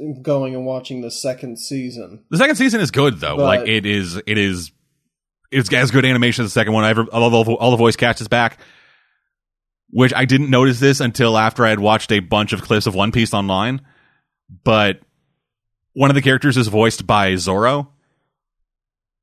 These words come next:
Speaker 2: And there's a
Speaker 1: Hmm.
Speaker 2: point in the first episode where Zoro was arguing with the guy about them being, about them being Nakama. And it was really weird knowing that and hearing that and having the,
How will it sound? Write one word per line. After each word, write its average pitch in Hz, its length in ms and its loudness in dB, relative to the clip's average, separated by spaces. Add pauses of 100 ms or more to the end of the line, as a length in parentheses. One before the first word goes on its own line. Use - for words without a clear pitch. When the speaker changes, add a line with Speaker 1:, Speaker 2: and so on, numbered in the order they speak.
(460)
Speaker 2:
And 135 140 2
there's 143 140 4
a - 20 2
Speaker 1:
Hmm. 135 80 -4
Speaker 2:
point 139 160 2
in 131 60 -2
the 123 80 2
first 123 220 2
episode 127 440 2
where 107 140 4
Zoro 107 260 2
was 104 120 2
arguing 98 200 0
with 110 120 -2
the 117 60 -2
guy 107 220 2
about 101 300 0
them 98 160 -2
being, 95 420 -4
about 95 220 -4
them 98 120 -2
being 95 160 -2
Nakama. 117 420 -4 (2250)
And 120 80 0
it 120 80 0
was 117 140 0
really 127 240 4
weird 139 480 2 (420)
knowing 110 340 2
that 131 260 0
and 110 120 0
hearing 113 280 0
that 135 240 2
and 107 180 0
having 104 400 -2
the, 98 100 -2